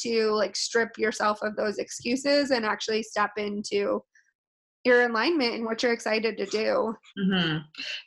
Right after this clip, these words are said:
Speaker 2: Yeah, that is scary for a lot of people. I went through a similar experience where, like, letting go of bulimia felt like,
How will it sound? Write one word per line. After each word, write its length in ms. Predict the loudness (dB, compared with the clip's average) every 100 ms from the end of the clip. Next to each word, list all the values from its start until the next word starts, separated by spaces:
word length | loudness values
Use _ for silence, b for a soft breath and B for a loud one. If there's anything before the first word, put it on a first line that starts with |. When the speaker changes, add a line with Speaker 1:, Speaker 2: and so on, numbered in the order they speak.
| 2
Speaker 2:
Yeah, 260 | 4 6 6
that 280 | 6 6 4
is 140 | 0
scary 520 | 0 2 6 6 6 4
for 300 | 6 6 4
a 100 | 4
lot 200 | 4 2
of 100 | 2
people. 220 | 4 6
I 320 | 8 8 6
went 240 | 4 2 2
through 140 | 2
a 40 |
similar 440 | 2 2 2 4 4
experience 540 | 2 0 2 4 4 4
where, 120 | 6
like, 200 | 4 4
letting 240 | 4 4 4
go 140 | 2
of 120 | 2
bulimia 480 | 0 0 4 4 4
felt 320 | 6 4 4 0
like, 420 | 2 2 -2